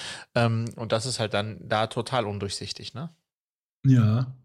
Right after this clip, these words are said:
Speaker 2: aber also interessanterweise, wenn du, wenn sie dich dann fragen würde, "Was ist dir wichtig?", und dann sagst du, "Ja, ich würde jetzt eher
Speaker 1: Mhm.
Speaker 2: so Wohlstandsbewahren
Speaker 1: Das und das,
Speaker 2: ich will,
Speaker 1: ja.
Speaker 2: ich will nicht, nicht, dass sich was ändert",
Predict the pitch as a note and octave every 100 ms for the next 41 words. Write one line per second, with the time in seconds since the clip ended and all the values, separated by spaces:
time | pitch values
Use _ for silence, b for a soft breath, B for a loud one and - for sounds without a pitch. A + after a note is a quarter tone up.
0 | _ _ B2+ B2 A#2 C3 B2+ A2+ A2 D3
1 | B2 C3+ B2 C#3 C3+ A#2+ C3 B2+ B2+ B2
2 | B2+ B2 B2 A#2+ A#2 B2 A#2+ A2+ A2 A#2+
3 | C3 B2+ B2 A#2 - A2+ - B2 A2 G2+
4 | D#3 - - A#2+ - - A2 A2 A2 G#2+
5 | G2 G#2+ G2+ - A2 G#2+ - G#2 A#2 A#2+
6 | G2+ G2 G#2 A#2+ B2+ - G#2 A2+ - A2
7 | G2 G2+ - A2 B2 C3 - A#2 A#2 A#2
8 | A#2+ A2+ A2 A2+ A2 B2 B2 A#2+ C3 A#2+
9 | A#2 A2+ A2+ G2+ A2 - A2+ D3 E3